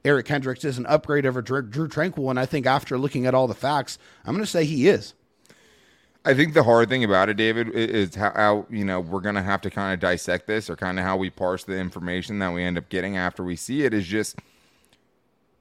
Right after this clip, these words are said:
Speaker 2: how much better he's going to make the players around him, which is such a
Speaker 1: Yes.
Speaker 2: hard thing to quantify, right? And
Speaker 1: Yeah,
Speaker 2: that's
Speaker 1: it
Speaker 2: what I
Speaker 1: is.
Speaker 2: think is the most, e-, every player you've heard asked about Eric Kendricks,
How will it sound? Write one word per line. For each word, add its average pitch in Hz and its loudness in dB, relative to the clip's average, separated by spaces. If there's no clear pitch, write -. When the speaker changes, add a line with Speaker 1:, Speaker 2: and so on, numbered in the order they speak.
Speaker 2:
how 180 -2
much 147 0
better 139 6
he's 123 2
going 113 0
to 107 2
make 101 0
the - -12
players 90 0
around 78 -4
him, 65 -12
which - -10
is - -10
such 131 2
a 135 2
Speaker 1:
Yes. 113 4
Speaker 2:
hard 92 2
thing 95 -4
to 80 -4
quantify, 78 -6
right? 85 0
And 95 0
Speaker 1:
Yeah, 117 2
Speaker 2:
that's 90 -4
Speaker 1:
it - -6
Speaker 2:
what 117 2
I 110 4
Speaker 1:
is. 101 2
Speaker 2:
think 110 -2
is 92 -2
the 98 -4
most, 101 -2
e-, 120 0
every 170 4
player 156 4
you've 139 2
heard 127 2
asked 113 2
about 110 4
Eric 104 2
Kendricks, 95 -4